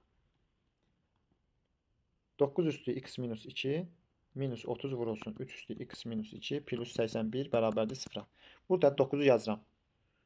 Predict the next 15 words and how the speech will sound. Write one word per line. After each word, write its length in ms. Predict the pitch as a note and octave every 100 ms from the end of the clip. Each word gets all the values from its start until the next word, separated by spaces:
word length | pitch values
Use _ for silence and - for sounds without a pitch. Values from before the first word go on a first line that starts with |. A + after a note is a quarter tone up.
| _ _ _ _ _ _ _ _
Üç 180 | - -
üstü 360 | A#2+ - A2+ G#2+ -
iki 160 | - C3+
vurulsun 320 | A#2 A2 A2
x 220 | A2 -
minus 260 | A#2+ A2 -
iki, 320 | - C#3 D#3+ E3+ _ _ _ _ _ _ _ _ _ _ _ _ _ _ _ _ -
minus 320 | C3+ B2 A2
otuz 320 | A#2 - B2+
vurulsun 420 | A2+ G#2+ G#2+ G#2+ G#2+ _ _ _ _ _ _ _ _ - _ _ _ _ _ -
Üç 200 | C3+ A#2+
üstü 280 | - - A2
x 260 | A#2+ A2+ -
minus 260 | A#2 A2 -
iki 320 | - C3+